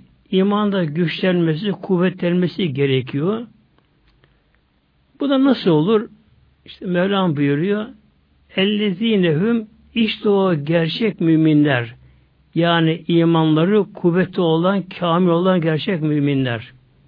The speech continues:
Bazı kişiler imanın kuvvetlenmesi deyince,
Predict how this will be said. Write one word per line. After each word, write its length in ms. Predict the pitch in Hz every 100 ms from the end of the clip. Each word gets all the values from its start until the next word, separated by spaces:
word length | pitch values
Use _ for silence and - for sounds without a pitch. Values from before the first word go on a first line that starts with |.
| _ _ _ _ _ _ _ _ _ _ _ - - _ _ _ _ _ _ _ _ 165
Bazı 380 | 214 269 269
kişiler 520 | 262 233 240 233 226 220 - _ _ _ _ _ _ _ _ _ _
imanın 600 | 190 202 202 202 202 202
kuvvetlenmesi 1040 | 190 - 185 190 185 180 180 156 175 151 139
deyince, 640 | 190 240 160 175 180